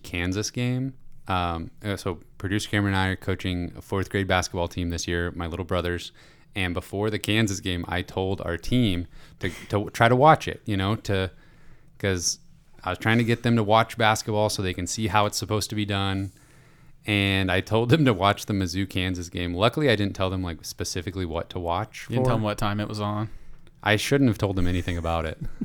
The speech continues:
Speaker 2: <laughs>
Speaker 1: but, uh, none of them watched anyway. So
Speaker 2: Oh, good.
Speaker 1: yeah. Uh, but I just love that when you, like, hype up your team to somebody and then they just lay an egg.
Speaker 2: Oh, yeah.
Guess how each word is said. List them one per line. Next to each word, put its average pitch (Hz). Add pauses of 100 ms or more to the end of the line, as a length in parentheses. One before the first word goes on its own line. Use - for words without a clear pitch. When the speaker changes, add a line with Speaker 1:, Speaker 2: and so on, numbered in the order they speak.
Speaker 2:
<laughs> -
Speaker 1:
but, 90
uh, 87 (260)
none 101
of 104
them 90
watched 85
anyway. 76
So -
Speaker 2:
Oh, 185
good. 143 (300)
Speaker 1:
yeah. - (1700)
Uh, 90
but 98
I 110
just 147
love 113
that 95
when 90
you, 92
like, 87
hype 95
up 95
your 90
team 85
to 87
somebody 95 (160)
and 87
then 85
they 80
just -
lay 80
an 80
egg. 80
Speaker 2:
Oh, 123
yeah. 107